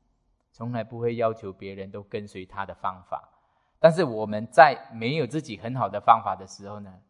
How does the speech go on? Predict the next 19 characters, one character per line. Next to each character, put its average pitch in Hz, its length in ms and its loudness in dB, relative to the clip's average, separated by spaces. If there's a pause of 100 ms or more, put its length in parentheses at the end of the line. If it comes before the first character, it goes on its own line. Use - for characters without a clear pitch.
导 104 220 0
师 113 400 -12 (400)
这 117 140 -18
个 98 400 -16 (560)
一 135 80 -20 (120)
代 127 280 6
大 123 180 8
师 104 220 -12
的 101 120 -14
方 101 280 -6
法 80 260 -14
呢， 76 60 -20 (340)
很 92 220 -20
值 95 160 -20
得 98 120 -18
我 80 120 -18
们 85 160 -20
学 80 260 -20
习 - 240 -20